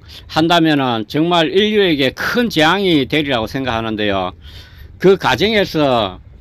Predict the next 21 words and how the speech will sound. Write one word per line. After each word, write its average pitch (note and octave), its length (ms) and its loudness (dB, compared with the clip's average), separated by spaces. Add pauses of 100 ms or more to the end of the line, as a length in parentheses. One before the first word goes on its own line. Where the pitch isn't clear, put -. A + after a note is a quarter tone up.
(560)
정말 G#3 460 2
큰 - 500 0
자연재해 F#3 540 0
같은 C#3 320 -4
게, G#2+ 400 -2 (460)
어, A2 180 -4
수시로 A#3+ 480 2
이렇게 C#3+ 340 0
발생할 C3+ 500 -2
수가 A2 220 -4
있고, G2 480 -4 (840)
이런 G3+ 680 2 (140)
기온 G3 320 2
상승 G3 460 -2
문제, A#2+ 520 2
지구 E3 320 0
온난화 F3+ 440 0
문제를, B2 840 0 (540)
어, G2 420 -4
해결하기 E3+ 640 2
위해서 G#2 520 -4